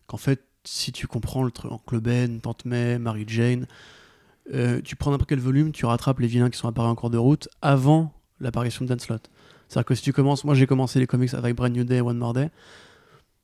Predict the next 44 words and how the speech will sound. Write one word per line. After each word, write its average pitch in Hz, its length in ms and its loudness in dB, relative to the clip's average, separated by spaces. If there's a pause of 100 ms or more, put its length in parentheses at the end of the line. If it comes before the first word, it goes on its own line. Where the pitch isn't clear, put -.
(300)
c'est - 180 -10
tout - 160 -20
à 120 40 -2
fait 120 100 -4
facile 117 260 -6
d'accès, 113 240 -6
hein. 127 240 -6 (240)
Et 127 60 -6
c'est 120 200 -4
publié 120 480 2
en 117 340 2
absolu, 120 480 0
je - 80 -10
crois. 139 220 -2
Enfin, 127 140 -4
tu - 80 -16
sais, 147 60 -2
c'est 135 140 -6
les 120 80 -2
grands, 120 420 -2
euh, 117 100 -4 (340)
les 123 140 -4
grands 123 380 -2
avec 120 180 -4
les 123 60 0
reliures 123 220 2
noires. 135 200 2 (720)
Euh, 117 720 0
pour 117 120 0
le 113 80 -4
coup, - 140 -2
voilà, 135 240 4
c'est - 120 -8
très - 140 -6
facile 120 300 -4
à 113 40 -2
comprendre, 143 480 0
c'est 123 120 -8
très - 140 -6
perméable. 120 480 0
Et - 20 2
ensuite, 127 420 -4
tu - 140 -12
peux 156 200 2